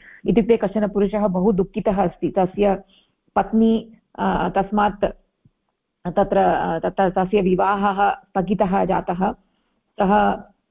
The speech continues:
इदानीं बहु दुःखितः अस्ति। सः चिन्तयति, "ओ, एवम्, अहम् इदानीं पर्वतं प्रति गच्छामि, तदानीं मम, मम शान्तिः भवति, मम सुखं भवति" इति सः चिन्तयति। परन्तु यदा सः पर्वतं प्रति गच्छति तदानीमपि तस्य,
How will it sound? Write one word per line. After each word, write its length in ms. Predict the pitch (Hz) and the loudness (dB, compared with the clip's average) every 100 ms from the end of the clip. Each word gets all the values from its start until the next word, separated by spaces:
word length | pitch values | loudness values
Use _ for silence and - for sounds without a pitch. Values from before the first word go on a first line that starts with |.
| - | -2
इदानीं 300 | 202 214 233 | 0 2 2
बहु 260 | 214 196 208 | 2 2 2
दुःखितः 460 | 202 214 208 196 | 0 -2 -2 0
अस्ति। 300 | 185 196 185 190 | 0 -2 -4 0
सः 140 | 196 | -2
चिन्तयति, 500 | 202 185 202 196 202 | -2 -2 0 0 0
"ओ, 200 | 196 196 | 2 4
एवम्, 300 | 185 190 196 | 4 0 -4
अहम् 340 | - 175 196 | -8 -10 -8
इदानीं 460 | 190 165 180 180 196 214 - _ - | -6 -6 -6 -6 -10 -16 -20 _ 0
पर्वतं 380 | 185 202 220 208 | 2 2 2 0
प्रति 240 | 185 190 | 0 0
गच्छामि, 460 | 175 165 180 175 202 | 0 -2 -4 -4 -2
तदानीं 360 | 190 185 190 | 0 0 0
मम, 200 | 190 175 180 - 170 | -2 0 -2 -4 -8
मम 180 | 170 208 | -4 -4
शान्तिः 520 | - 175 190 202 214 | -2 -4 -2 0 2
भवति, 340 | 185 180 180 190 | 2 0 -2 -4
मम 200 | 175 185 | -4 -6
सुखं 340 | - - 190 | -6 -2 -2
भवति" 360 | 175 - - 302 | 0 -2 -2 -4
इति 160 | - | -4
सः 200 | 196 214 | 0 2
चिन्तयति। 540 | 233 254 233 175 - 190 _ _ _ _ | 2 0 0 -2 -2 -12 _ _ _ _
परन्तु 240 | 233 269 277 | 2 2 2
यदा 260 | 233 254 | 2 2
सः 220 | 262 240 | 0 -4
पर्वतं 460 | 240 190 202 220 254 | -2 0 0 0 -2
प्रति 240 | 226 233 | -2 -2
गच्छति 720 | 196 175 - 233 - 156 196 240 _ _ _ _ | 0 -2 0 -4 -2 -2 -2 -6 _ _ _ _
तदानीमपि 640 | 233 240 269 285 262 269 262 | -2 0 2 0 0 0 0
तस्य, 300 | 247 254 | 0 2